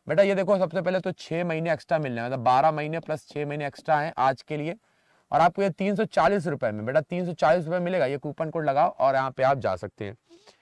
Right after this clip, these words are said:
लिंक कहाँ पे? तो लिंक डिस्क्रिप्शन में पड़ी हुई है बेटा, लिंक डिस्क्रिप्शन में पड़ी हुई, वहाँ से जाके आप लिंक को देख सकते हैं। एसएससी लाइव कोचिंग फ्रेशर बैच शुरू हो गया बेटा, शुरू हो गया है, जिसकी पहली क्लास थी, इंट्रोडक्शन क्लास हो चुकी है। बेटा, यहाँ पर कोड लगा करके एनरोल हो जाओ, एसएससी की तैयारी करनी है,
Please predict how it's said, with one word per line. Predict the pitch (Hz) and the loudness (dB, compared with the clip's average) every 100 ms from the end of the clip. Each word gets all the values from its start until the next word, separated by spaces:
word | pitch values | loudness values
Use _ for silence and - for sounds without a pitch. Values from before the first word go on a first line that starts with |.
| _ - | _ -2
लिंक | 160 202 | 2 2
कहाँ | 202 196 | 4 2
पे? | 180 208 | 4 2
तो | 196 | 2
लिंक | 185 160 | 0 0
डिस्क्रिप्शन | 156 - 151 185 | -4 -4 -4 -2
में | 180 | -2
पड़ी | 165 160 | 2 4
हुई | 185 | 4
है | |
बेटा, | 175 175 180 | 4 2 2
लिंक | 160 151 | 0 -2
डिस्क्रिप्शन | 139 127 139 - 165 | -4 -4 -6 -6 -6
में | 151 | -2
पड़ी | 143 170 | 0 2
हुई, | 175 | 2
वहाँ | 156 143 | 2 -2
से | 131 | -2
जाके | 135 135 | -2 -2
आप | 135 117 | -4 -4
लिंक | 117 117 | -8 -8
को | 135 | -4
देख | 113 | -4
सकते | - 90 98 | -6 -12 -12
हैं। | - _ _ _ _ - | -14 _ _ _ _ -4
एसएससी | 160 196 240 | -2 -2 0
लाइव | 202 208 | 4 4
कोचिंग | 190 196 - 196 | 4 -2 -2 -4
फ्रेशर | 175 165 190 | -4 -2 -2
बैच | 165 185 - | 2 0 0
शुरू | - 196 | -4 0
हो | 196 | 0
गया | 180 190 | 2 0
बेटा, | 175 190 196 _ _ _ | 2 2 2 _ _ _
शुरू | 175 | -2
हो | 190 | 0
गया | 185 185 | 2 2
है, | 180 | 2
जिसकी | 165 190 | -2 -4
पहली | - 151 180 | 0 0 0
क्लास | 170 165 - | 0 0 0
थी, | 175 | -6
इंट्रोडक्शन | 156 156 151 - 165 | -4 -2 -2 -2 -2
क्लास | 160 160 165 | 0 0 0
हो | 160 | -6
चुकी | 151 156 | -6 -2
है। | 165 180 _ _ - | -2 -2 _ _ -4
बेटा, | 156 | 0
यहाँ | 180 170 | 2 2
पर | 170 175 | 0 -2
कोड | - 170 | -2 0
लगा | 165 165 | 4 4
करके | 165 170 180 - | 4 0 -4 -4
एनरोल | 143 151 170 | -2 0 0
हो | 151 | 2
जाओ, | 160 | 2
एसएससी | 135 135 160 | 0 -4 -8
की | 143 | -4
तैयारी | 143 135 139 | 2 2 2
करनी | 135 123 127 | -4 -4 -6
है, | 98 | -8